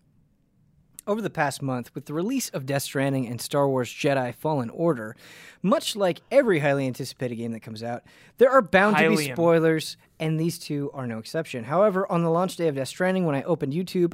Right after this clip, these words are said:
Speaker 1: I saw in the top eight suggested videos a nine-hour, twenty-minute edited supercut of all Death Stranding's cutscenes. Curious, I opened the video and clicked around.
Speaker 2: Wait,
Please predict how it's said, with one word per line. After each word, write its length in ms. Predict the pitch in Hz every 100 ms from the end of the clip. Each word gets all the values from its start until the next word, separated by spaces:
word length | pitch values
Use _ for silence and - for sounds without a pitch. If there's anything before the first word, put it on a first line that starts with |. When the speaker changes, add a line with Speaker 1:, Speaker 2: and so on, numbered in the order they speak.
| -
Speaker 1:
I 100 | 151
saw 300 | - 208 226
in 100 | 185
the 100 | 151
top 380 | - - 185 - _
eight 200 | 180 240 -
suggested 500 | 170 156 170 165 139
videos 560 | 180 165 135 131 127 - - - _ -
a 80 |
nine-hour, 580 | 143 160 247 226 180 170
twenty-minute 640 | 170 220 240 190 170 165 -
edited 360 | 208 220 185
supercut 720 | 147 - 277 277 208 - 147 -
of 200 | 170 - _ 247
all 480 | 262 285 254 202
Death 240 | 185 196 180
Stranding's 400 | - 180 180 175
cutscenes. 580 | 196 220 - 113 101 - - - - -
Curious, 460 | 247 247 196 170 -
I 140 | 175
opened 300 | 226 196 202
the 100 | 180
video 280 | 175 170 170
and 100 | 151
clicked 240 | 156 143
around. 420 | 143 151 170 170 165
Speaker 2:
Wait, 220 | 226